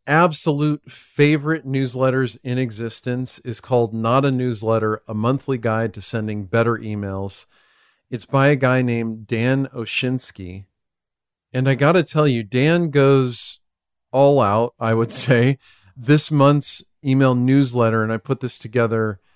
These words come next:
in August of twenty nineteen. This month's newsletter is thirteen pages. There's some pictures in there, but there is a lot of content.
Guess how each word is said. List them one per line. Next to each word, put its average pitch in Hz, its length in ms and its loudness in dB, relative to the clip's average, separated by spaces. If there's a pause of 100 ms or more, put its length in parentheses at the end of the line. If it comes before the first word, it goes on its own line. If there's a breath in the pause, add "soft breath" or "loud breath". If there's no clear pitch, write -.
(280)
in 113 320 -4
August 120 560 -2
of 107 120 -16
twenty 117 340 -4
nineteen. 107 880 -4 (480)
This 151 220 2
month's 156 320 0
newsletter 123 640 2
is 110 460 -6
thirteen 165 580 -2
pages. 110 540 -4
There's 147 200 0
some 185 140 -2
pictures 127 460 -2
in 104 100 -6
there, 101 160 -4
but 95 280 -6
there 160 220 0
is 120 520 0
a 131 160 -4
lot 143 720 2
of 113 200 -6
content. 151 680 0